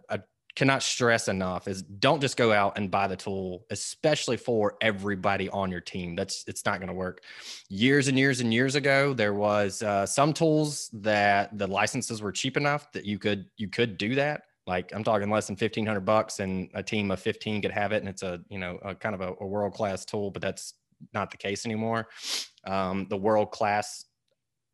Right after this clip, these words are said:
tools specifically to audit or, you know, run around five thousand dollars a license. So, um, something to consider. Obviously, there are even free. So the most popular analytics tools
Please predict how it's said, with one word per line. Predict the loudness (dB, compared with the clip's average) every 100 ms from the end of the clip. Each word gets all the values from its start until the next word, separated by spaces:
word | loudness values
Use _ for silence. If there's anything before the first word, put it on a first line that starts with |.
| _ _ _
tools | 2 4 2
specifically | -2 0 0 2
to | 0 0
audit | 4 4 2 -2 -6
or, | -8 -6
you | -6
know, |
run | -2 0
around | 0 -2 -6 -2
five | -2 0
thousand | -2 -4 -4
dollars | -4 -4 -6 -10
a | -10
license. | -8 -8 -10 -12 -6
So, | -4 -4 -8 -8 -6 -8 -12 _ _ _ _ _ _ -4
um, | 0 0
something | 0 0
to | -2
consider. | -2 0 2
Obviously, | 2 2 2 2
there | 4 4
are | 6 6 4 0 _ _
even | -2 0 -2
free. | 0 2 2 0 -6
So | -2 0
the | 2
most | 2 0 0
popular | -2 0 0 0 -2 -6 _ -20 _ -2
analytics | 2 2 2 0
tools | 0 0 0